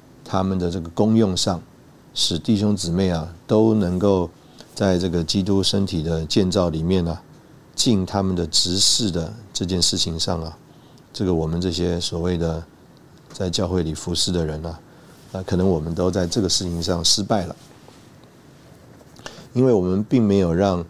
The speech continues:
这个基督的身体的每一个肢体啊，都在那里啊，叫做所谓的尽他的职事。”那他啊，用了一段圣经啊，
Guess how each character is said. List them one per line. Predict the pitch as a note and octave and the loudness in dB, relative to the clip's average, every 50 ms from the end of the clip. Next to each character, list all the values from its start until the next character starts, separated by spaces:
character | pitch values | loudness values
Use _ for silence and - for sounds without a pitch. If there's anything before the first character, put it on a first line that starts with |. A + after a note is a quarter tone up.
| - - - - - - - - | -14 -20 -20 -20 -20 -20 -20 -10
这 | - - F#2 | -4 -2 0
个 | E2+ F2 E2 E2 | 2 2 2 0
基 | D#2+ - - G#2 | 0 0 0 0
督 | F#2+ G#2+ G2 | 2 2 2
的 | F#2 F#2+ F2+ F2 E2+ E2 E2+ | 2 2 2 2 0 -2 -4
身 | - - - F#2+ G2+ | -4 -4 -2 -2 -2
体 | G2 - E2 | -2 -2 -4
的 | E2 | -2
每 | D#2+ E2 D#2+ D#2+ F2+ | -2 -2 -2 -2 -2
一 | |
个 | F#2 G2 F2+ | -2 -2 -4
肢 | D#2+ - - A2 G#2+ | -2 0 0 0 0
体 | G#2 - - - E2 | -2 -4 -6 -6 -6
啊， | D#2+ D#2+ - - - - - - - - - | -6 -8 -12 -18 -20 -20 -20 -20 -20 -10 -2
都 | - G#2+ A2 | 2 2 4
在 | G#2 A2 G2+ | 4 2 2
那 | G2+ G2+ F#2 | 2 2 0
里 | E2+ D#2+ D2+ D#2+ | 0 0 -2 -4
啊， | D#2+ E2 | -6 -8
叫 | - G2+ F#2 | -6 -4 -2
做 | F2 F2+ E2 | -2 -2 -4
所 | - - - D#2+ | -4 -6 -6 -4
谓 | E2 F2 | -2 -2
的 | E2+ E2 D#2+ D#2 - | -2 -2 -4 -6 -8
尽 | - - - A2+ F#2 E2+ E2 | -6 -2 -2 -2 -2 -2 -6
他 | D#2 - F2+ E2+ E2+ | -8 -6 -4 -4 -4
的 | E2+ E2 D2+ D2+ D2 - - - - - - - - - - - - - - - | -4 -4 -6 -8 -10 -16 -20 -20 -20 -20 -20 -20 -20 -20 -20 -20 -20 -20 -14 -8
职 | - - - D#2+ E2 | -6 -4 -2 0 0
事。” | - - - - D#2+ - - - - - - - - - - - - - - - - - - - - - - - - - - - - - - - - - - - - - - - - - - - - - - - - - - - - - - - - - - - - - - - - - - - - - - - - - - - - - - - - | 2 2 0 0 -2 -6 -12 -20 -20 -20 -20 -20 -20 -20 -20 -20 -20 -20 -20 -20 -20 -20 -20 -20 -20 -20 -20 -20 -20 -20 -20 -20 -20 -20 -20 -20 -20 -20 -20 -20 -20 -20 -20 -20 -20 -20 -20 -20 -20 -20 -20 -20 -20 -20 -20 -20 -20 -20 -20 -20 -20 -20 -20 -20 -20 -20 -20 -20 -20 -20 -20 -20 -20 -20 -20 -20 -20 -20 -20 -20 -20 -20 -20 -14 -8
那 | - G#2+ | -6 -4
他 | F#2 - A#2 A2+ A2 | -2 0 0 2 2
啊， | G#2 F#2+ | 2 4
用 | G2 G#2+ A2+ G#2 G2 | 4 4 4 4 4
了 | F#2 F2+ E2+ | 2 0 0
一 | F#2 E2+ | -2 0
段 | E2 G#2+ G2 F#2 F2 E2 E2 D2+ | 2 2 2 4 2 0 0 0
圣 | - - G2 F2+ F2 | 0 2 2 0 0
经 | - - F#2+ F2 F2+ | 0 0 0 0 0
啊， | E2+ E2 - | 0 -2 -4